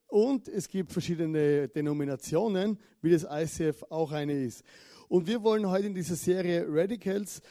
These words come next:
das sind radikale Menschen, wo etwas erlebt oder wo was gerissen haben mit Gott, äh, haben wir die, die letzten paar Wochen ein paar Leute angeschaut. Und wir wollen heute, wollen wir über einer der umstrittensten Persönlichkeiten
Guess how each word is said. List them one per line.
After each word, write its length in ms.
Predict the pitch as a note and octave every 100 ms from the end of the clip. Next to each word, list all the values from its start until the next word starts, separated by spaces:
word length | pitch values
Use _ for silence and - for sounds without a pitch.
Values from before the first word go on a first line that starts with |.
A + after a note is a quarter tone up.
| - -
das 140 | D3+
sind 140 | E3+ D#3
radikale 600 | D#3+ D#3 - B2+ F#3+ A#3
Menschen, 520 | F#3 G3 A#3 - G3+
wo 180 | F3 F3
etwas 320 | F3+ D#3 E3
erlebt 500 | G3+ D3 D#3 G#3+ F#3+
oder 320 | B3+ E3+ E3 D#3
wo 180 | D#3
was 120 | D#3 -
gerissen 460 | D#3 G#3+ - F#3+
haben 160 | E3 D3+
mit 160 | C3
Gott, 340 | - F3+ G#3 - _ - - _ _ -
äh, 40 |
haben 260 | D#3+ E3 D#3
wir 100 | D3+
die, 200 | - D#3+
die 100 | D#3
letzten 460 | D#3+ - - D#3
paar 160 | D3 D3
Wochen 260 | E3 - D#3
ein 60 |
paar 140 | D3 C#3
Leute 240 | D#3+ G#3
angeschaut. 500 | G3 - F#3 F#3+ F3+ - - _ -
Und 180 | F3+ E3+
wir 100 | D#3+
wollen 260 | E3+ D3+
heute, 360 | D#3+ F#3+ A3 F3
wollen 180 | F3+ E3+
wir 100 | F3
über 300 | D#3 E3 E3
einer 220 | G3 G3+
der 140 | F#3
umstrittensten 920 | F#3+ D#3 - D#3 G#3+ - A3 - A3 F#3
Persönlichkeiten 1040 | D#3+ - F3+ G3 G#3+ - F3 F3+ -